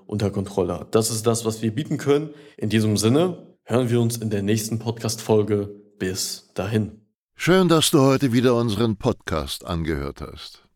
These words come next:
Speaker 2: Wenn dir gefallen hat, was du gehört hast, dann sei dir über eine Sache im Klaren. Das war nichts weiter als eine kleine Kostprobe.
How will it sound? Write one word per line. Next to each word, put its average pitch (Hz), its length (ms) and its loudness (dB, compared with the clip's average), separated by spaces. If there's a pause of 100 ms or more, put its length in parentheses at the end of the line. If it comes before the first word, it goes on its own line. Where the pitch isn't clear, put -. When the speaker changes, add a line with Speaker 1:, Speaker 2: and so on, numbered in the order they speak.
(140)
Speaker 2:
Wenn 127 180 2
dir 139 100 4
gefallen 143 440 6
hat, 151 160 2
was 147 160 2
du 135 120 2
gehört 127 400 4
hast, 95 600 -6 (160)
dann 95 200 0
sei 123 280 4
dir 123 180 6
über 107 400 2
eine 143 440 2
Sache 117 460 2
im 117 160 -2
Klaren. 71 680 -4 (600)
Das 117 240 4
war 127 140 6
nichts 151 400 0
weiter 117 320 4
als 98 240 2
eine 90 360 2
kleine 107 460 0
Kostprobe. - 960 -6